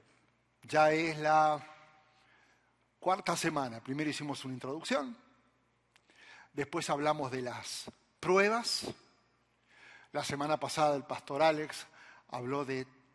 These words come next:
tentaciones. Y hoy,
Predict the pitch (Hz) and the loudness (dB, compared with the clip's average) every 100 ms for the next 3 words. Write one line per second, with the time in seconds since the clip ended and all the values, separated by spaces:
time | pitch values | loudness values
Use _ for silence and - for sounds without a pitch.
0 | - 165 165 156 139 - 147 139 147 196 | -4 -2 -2 -6 -6 -4 -2 -2 -2 -6
1 | - - - _ _ _ _ _ _ - | -8 -12 -18 _ _ _ _ _ _ -20
2 | - - - _ - 214 254 277 277 285 | -20 -20 -20 _ -6 -2 4 6 6 4